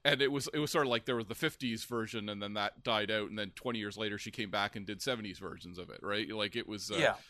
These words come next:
Speaker 1: and even before Star Wars, that was a thing that was happening in, in science fiction. People would, like, uh, digging up a lot of, uh,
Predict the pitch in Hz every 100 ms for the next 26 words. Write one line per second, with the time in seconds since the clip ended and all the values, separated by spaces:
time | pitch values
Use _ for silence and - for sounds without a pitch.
0 | - - 190 226 262 220 156 185 160 -
1 | 180 190 139 95 85 - 117 90 101 104
2 | 110 98 92 - 104 92 - 82 - 90
3 | 90 - 92 95 85 - 92 - 90 101
4 | 98 95 90 92 92 - - 90 82 85
5 | - - - 131 110 110 104 107 98 95
6 | 92 90 95 90 87 80